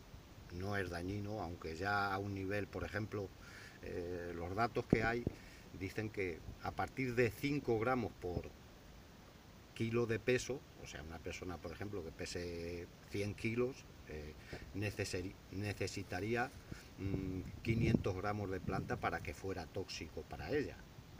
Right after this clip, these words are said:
Es, digamos, un ejemplo. Eh, ya digo que esta planta, mm, al margen de que es beneficiosa, pues, eh, si la tomamos, como siempre os digo, no hay sin veneno. Si ya la tomamos en demasía, pues es una planta tóxica.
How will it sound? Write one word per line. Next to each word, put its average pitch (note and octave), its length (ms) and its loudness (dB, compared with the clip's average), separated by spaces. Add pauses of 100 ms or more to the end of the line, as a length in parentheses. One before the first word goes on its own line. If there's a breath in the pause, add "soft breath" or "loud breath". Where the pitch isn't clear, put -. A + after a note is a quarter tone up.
(140)
Es, - 340 -10
digamos, D2+ 340 -8 (100)
un D#2+ 80 -6
ejemplo. - 420 0 (800 loud breath)
Eh, G#2 240 2
ya C#3+ 140 4
digo E3+ 260 2 (400 loud breath)
que A2 100 4
esta C3 220 2
planta, D3 480 2 (100)
mm, F2+ 800 -4 (600)
al E2 120 -6
margen G#2+ 360 2
de G2 120 0
que G2 220 2
es G2+ 80 4
beneficiosa, G#2+ 720 0
pues, F2 300 -4
eh, - 220 -10
si - 180 -6
la D#2+ 140 -6
tomamos, G2+ 420 0
como D#2 240 -6
siempre F#2+ 300 -2
os F2+ 120 -2
digo, A#2 260 2
no G2 140 0
hay G2 120 2
sin F#2+ 200 -2
veneno. A2+ 380 0
Si F2 240 -2
ya F2 120 0
la F#2 140 0
tomamos F#2 460 -2
en F#2 80 -2
demasía, G2 500 -2
pues F#2 200 -4
es C#2 60 -8
una C#2+ 200 -8
planta D#2 360 -8
tóxica. A#2 540 -2